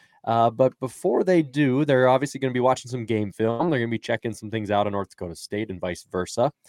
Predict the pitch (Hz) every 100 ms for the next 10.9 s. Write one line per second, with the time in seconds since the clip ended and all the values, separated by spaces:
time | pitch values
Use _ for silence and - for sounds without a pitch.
0 | _ _ _ - 143 214 269 214 202 170
1 | 156 165 151 135 139 - 127 120 135 127
2 | 113 117 127 170 - 110 104 101 _ 120
3 | 131 139 - 127 120 123 117 123 147 165
4 | 113 110 113 120 113 107 110 110 104 -
5 | _ _ _ - 107 95 110 - 110 -
6 | 120 - - _ 104 98 - 107 107 -
7 | 113 107 101 90 92 - 104 98 135 165
8 | _ _ _ _ _ _ _ 123 123 123
9 | 104 113 107 104 - - - 110 98 92
10 | 87 _ _ _ - 110 127 190